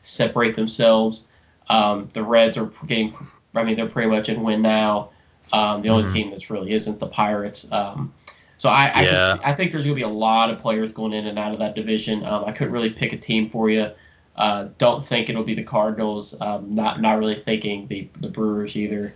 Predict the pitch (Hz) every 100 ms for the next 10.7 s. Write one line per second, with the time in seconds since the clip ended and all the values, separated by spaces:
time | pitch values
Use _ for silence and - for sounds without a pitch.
0 | - - - _ _ - 110 104 98 87
1 | 95 _ _ _ _ _ - - - -
2 | 180 156 151 180 160 147 180 120 101 -
3 | _ _ _ _ - - - 95 127 175
4 | 160 143 - 131 113 107 - - 113 120
5 | 98 - _ _ - 101 98 92 90 -
6 | 113 120 104 104 110 107 - 107 92 90
7 | 107 104 - 95 95 92 _ _ _ -
8 | 113 107 95 95 95 95 90 92 90 87
9 | 87 _ - 92 90 - 92 92 90 92
10 | 95 - _ _ - 110 101